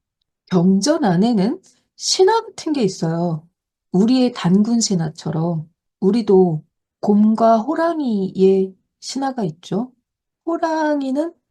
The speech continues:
실패했지만 곰은 성공해서 우리는 알고 보면 곰의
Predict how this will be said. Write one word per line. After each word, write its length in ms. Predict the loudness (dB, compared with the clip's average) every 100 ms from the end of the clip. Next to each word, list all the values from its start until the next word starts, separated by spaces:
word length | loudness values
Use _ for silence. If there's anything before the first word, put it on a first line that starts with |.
| _ -14
실패했지만 680 | -6 -2 -2 -2 -2 -4
곰은 500 | 0 2 2 2 0 -6 _ _ _ _
성공해서 800 | -6 -4 -2 -2 -4 -4 -6 -8 _ _ _ _ _ _
우리는 300 | -2 2 4
알고 340 | 4 4 2 2
보면 360 | 2 0 -4 _ -4
곰의 560 | 2 2 2 -2 -6